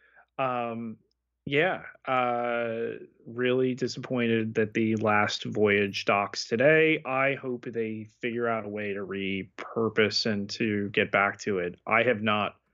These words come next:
read or spoken to a person who has gone,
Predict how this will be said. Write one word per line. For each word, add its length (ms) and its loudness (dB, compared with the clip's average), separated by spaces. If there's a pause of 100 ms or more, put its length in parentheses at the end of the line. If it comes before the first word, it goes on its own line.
(460)
read 460 6 (240)
or 120 -4
spoken 840 -4
to 300 0
a 140 0
person 600 -8
who 240 -4
has 280 0
gone, 720 -4